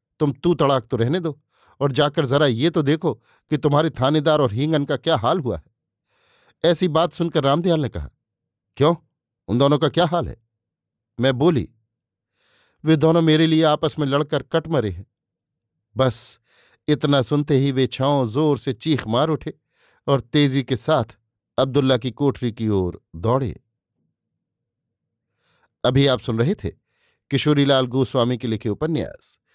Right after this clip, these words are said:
खूनी औरत का सात खून का चौदहवां परिच्छेद,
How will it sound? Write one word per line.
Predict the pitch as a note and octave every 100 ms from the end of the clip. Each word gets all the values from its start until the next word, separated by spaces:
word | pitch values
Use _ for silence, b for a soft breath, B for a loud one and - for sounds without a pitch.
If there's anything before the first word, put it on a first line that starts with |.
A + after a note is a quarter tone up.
| _ _ -
खूनी | C3+ D3 C#3
औरत | B2+ B2+ A#2
का | - A2+
सात | - B2 B2+
खून | - D#3 F#3
का | D3+ D3 - _ _ _
चौदहवां | D3+ C#3+ C#3+ C#3 C3
परिच्छेद, | A2+ C3+ D3 - C#3+ D#2+